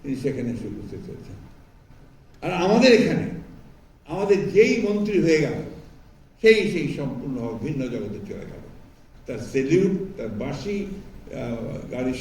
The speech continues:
সামনে একটা গাড়ি, পেছনে আরেকটা গাড়ি, এই যে মানসিকতাটা তৈরি হয়, এই তৈরি মানসিকতাটা কিন্তু আমাকে ধীরে ধীরে ওই ডিক্টেটরের দিকে নিয়ে যায়। আমি কথাটা সেদিনই বললাম যে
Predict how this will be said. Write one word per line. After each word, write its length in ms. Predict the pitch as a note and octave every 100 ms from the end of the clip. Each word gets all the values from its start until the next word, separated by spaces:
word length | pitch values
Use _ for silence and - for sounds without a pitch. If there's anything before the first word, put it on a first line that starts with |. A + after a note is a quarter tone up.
| -
সামনে 240 | C3+ C3
একটা 280 | C3 - F3+
গাড়ি, 280 | F3 F3+ F3+ F3+
পেছনে 280 | C#3+ D#3
আরেকটা 360 | D3 D3+ D3 E3+
গাড়ি, 380 | E3+ F#3 G#3 G#3 - - - - -
এই 200 | A#3 C4
যে 80 | C4+
মানসিকতাটা 880 | F3+ D3 F#3+ - - G#3 G3+ D3 C#3 C3
তৈরি 260 | A#2 A#2 A2+
হয়, 160 | F#2+ F#2 F#2 - - -
এই 120 | C3+ D3 C#3+
তৈরি 280 | D#3 E3 D#3+
মানসিকতাটা 600 | C3 C#3+ E3+ D#3 - A#2+
কিন্তু 260 | A#2+ A#2+ A#2+ A#2 A2+ - -
আমাকে 380 | A#2+ B2 A2 G#2 G#2 - - -
ধীরে 280 | D#3 E3+
ধীরে 280 | A#2+ A#2+ G#2+ G#2 - -
ওই 240 | - A2 G#2 G#2+ - -
ডিক্টেটরের 640 | C#3+ C#3 C3 - G2 F#2
দিকে 200 | - F#2 F2
নিয়ে 120 | F#2
যায়। 260 | F#2 - - - - - - - -
আমি 80 | -
কথাটা 340 | G#3 G3+ G3
সেদিনই 540 | A3+ G#3+ G3 G3 G#3 G#3+
বললাম 260 | G3 G3+
যে 60 | G3+